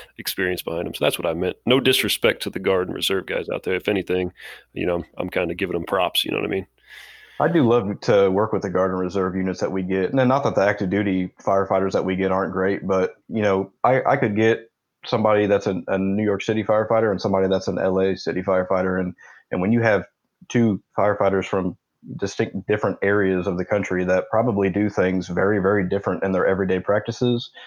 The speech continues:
Speaker 2: and you get to bring them together and see that experience and see how they have to try to mesh the ten days of class and try to work together as a team and figure out how are they supposed to be doing things. Um,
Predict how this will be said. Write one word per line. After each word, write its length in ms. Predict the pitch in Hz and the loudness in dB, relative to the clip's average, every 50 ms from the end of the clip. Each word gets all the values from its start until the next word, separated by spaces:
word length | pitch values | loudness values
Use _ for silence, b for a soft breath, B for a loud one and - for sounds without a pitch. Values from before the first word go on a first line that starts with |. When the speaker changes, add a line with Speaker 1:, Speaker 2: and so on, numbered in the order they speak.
| B B B B B | B B B B B
Speaker 2:
and 120 | - 95 95 | -2 -2 0
you 60 | 98 | 2
get 140 | 107 107 - | 2 0 0
to 80 | 101 | 0
bring 240 | 87 90 101 101 104 | -2 0 0 2 2
them 140 | 101 98 92 | 2 0 0
together 340 | 92 92 95 98 101 98 92 | 0 0 2 2 4 2 2
and 100 | 87 - | 0 -2
see 160 | - 110 101 | -2 0 2
that 140 | 98 95 92 | 2 2 2
experience 600 | 90 - - - - 107 107 101 95 90 - - | 0 -2 -4 -2 0 2 2 2 0 -2 -2 -4
and 100 | 95 87 | -6 -6
see 180 | - - 98 92 | -2 -2 0 0
how 180 | 95 101 92 | 2 2 2
they 200 | 87 95 95 101 | 2 2 0 0
have 180 | 98 104 98 - | 2 0 -2 -2
to 80 | - 90 | -2 -4
try 180 | - - 98 92 | -4 -2 -2 -2
to 140 | - 95 82 | -2 -4 -4
mesh 480 | 82 87 90 101 101 87 - - - - | -2 0 0 0 0 -2 -2 -6 -10 -8
the 100 | 90 85 | -8 -6
ten 220 | - - 98 92 | -4 -2 0 0
days 200 | 95 92 90 90 | 0 0 0 -2
of 80 | 92 - | -4 -4
class 600 | - 98 95 95 95 92 92 - - - - - _ b b b b b b b b b b b - | -2 0 0 2 2 0 -2 -4 -8 -14 -16 -18 _ b b b b b b b b b b b -4
and 240 | - 90 87 85 85 | -2 -2 0 0 0
try 160 | - 98 98 | 0 0 2
to 80 | 95 90 | 2 2
work 180 | 98 98 95 | 2 0 0
together 300 | - 98 98 98 95 95 95 | 0 2 2 4 4 4 2
as 100 | 90 92 | 2 0
a 60 | 85 | -2
team 360 | - 110 104 101 101 101 95 | -2 -2 0 0 0 0 0
and 320 | 92 92 92 - - - | 0 0 -2 -4 -4 -2
figure 240 | - 110 98 95 98 | 0 2 2 4 4
out 180 | 98 95 92 - - | 4 2 0 -2 -2
how 200 | - 98 98 98 | 0 0 2 2
are 80 | 95 95 | 2 2
they 180 | 90 92 92 92 | 0 0 0 -2
supposed 300 | - - - 123 123 - | -2 -2 -2 0 0 0
to 60 | 107 | 0
be 100 | 98 95 | 0 2
doing 280 | 92 95 92 95 95 92 | 2 2 0 0 0 0
things. 440 | - 101 95 92 95 92 87 - - | 0 0 0 0 0 -2 -4 -6 -6
Um, 520 | - 92 92 92 92 90 92 92 92 | -4 0 0 0 0 0 -2 -4 -6